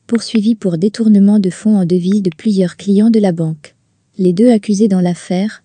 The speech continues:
sont le trésorier et le caissier de cette agence, rapporte ce mardi vingt-sept octobre, le quotidien arabophone Anahar.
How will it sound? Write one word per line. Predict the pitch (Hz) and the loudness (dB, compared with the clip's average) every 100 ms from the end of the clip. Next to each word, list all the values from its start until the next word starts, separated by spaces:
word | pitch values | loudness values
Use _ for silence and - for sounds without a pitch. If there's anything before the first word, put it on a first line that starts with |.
| _ | _
sont | - - 214 | -12 -2 0
le | 185 | 0
trésorier | - 233 214 202 196 214 - | -2 0 0 0 0 -2 -2
et | 175 | -4
le | |
caissier | 165 208 - 240 | -2 -4 -2 -2
de | 202 | -2
cette | 190 180 | -2 -4
agence, | 180 170 190 208 - - _ | -4 -2 -2 -4 -8 -20 _
rapporte | 196 202 196 220 - | -4 -4 -2 -4 -4
ce | - | -2
mardi | 180 202 180 190 | 0 0 0 -2
vingt-sept | 196 226 202 208 | 0 0 0 -4
octobre, | 196 - 180 165 185 226 _ - | -4 -4 -6 -4 -6 -10 _ -8
le | 170 | -4
quotidien | 240 226 214 185 190 | -2 -2 -2 -2 -2
arabophone | 190 202 190 190 - 220 | 0 0 0 -2 0 2
Anahar. | 208 180 160 165 - | 2 0 -4 -8 -12